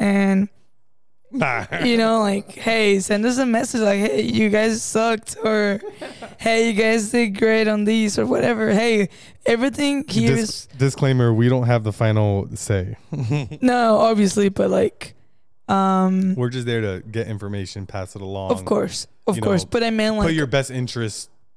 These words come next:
Speaker 2: you know,
Speaker 1: yeah,
Speaker 2: we,
Speaker 1: there,
Speaker 2: we
Speaker 1: there
Speaker 2: put your
Speaker 1: shouldn't be
Speaker 2: best
Speaker 1: hard
Speaker 2: interest
Speaker 1: feelings
Speaker 2: No, yeah.
Speaker 1: because w-
Speaker 2: We put their best interest
Speaker 1: Correct.
Speaker 2: in front.
Speaker 1: Yeah.
Speaker 2: You know what I mean? Like, e-, every, everybody,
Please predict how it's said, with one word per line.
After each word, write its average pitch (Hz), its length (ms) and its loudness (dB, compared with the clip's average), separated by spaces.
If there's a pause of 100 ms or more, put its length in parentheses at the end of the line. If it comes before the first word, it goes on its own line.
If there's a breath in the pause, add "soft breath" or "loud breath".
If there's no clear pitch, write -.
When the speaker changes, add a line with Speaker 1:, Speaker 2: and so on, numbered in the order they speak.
(360)
Speaker 2:
you 101 120 -12
know, - 60 -6
Speaker 1:
yeah, 294 260 2
Speaker 2:
we, 160 100 0
Speaker 1:
there, 254 120 4
Speaker 2:
we 269 100 2
Speaker 1:
there 240 120 2
Speaker 2:
put 156 120 -2
your 165 100 2
Speaker 1:
shouldn't 294 140 0
be 240 200 2
Speaker 2:
best 220 80 -4
Speaker 1:
hard 220 200 2
Speaker 2:
interest 233 100 0
Speaker 1:
feelings 202 380 0
Speaker 2:
No, 151 60 0
yeah. 202 100 2
Speaker 1:
because 202 240 2
w- 202 260 0 (300)
Speaker 2:
We 165 200 -2
put 143 300 -6
their 135 180 0
best 117 320 -6
interest 104 600 -10 (240)
Speaker 1:
Correct. 196 260 -4
Speaker 2:
in 392 60 -16
front. 104 360 -6 (360)
Speaker 1:
Yeah. 190 300 -6
Speaker 2:
You 110 120 -12
know 110 60 -6
what 110 60 -4
I 107 80 -6
mean? 110 220 -6
Like, 98 200 -8
e-, 101 40 -8
every, 113 420 -6
everybody, 107 720 -6